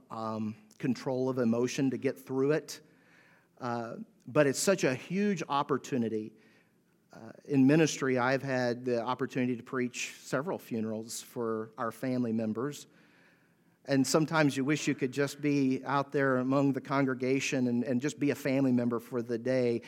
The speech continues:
And when you're, you're prepping to get the, the, the notes just right and everything, you're thinking everybody else is having,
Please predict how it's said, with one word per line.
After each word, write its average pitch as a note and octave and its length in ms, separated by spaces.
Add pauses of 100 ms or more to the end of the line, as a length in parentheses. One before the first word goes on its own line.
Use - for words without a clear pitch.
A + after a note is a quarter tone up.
(320)
And D3 280
when D3 120
you're, C3+ 260 (140)
you're C#3+ 160
prepping E3 500
to C3+ 60
get C#3+ 240
the, C3+ 260
the, C3 220
the C#3+ 120
notes C#3+ 420
just - 280
right D3 300
and C3 100
everything, C#3 500
you're C3 120
thinking C3+ 340
everybody C3+ 380
else C#3 260
is C3 140
having, C#3 320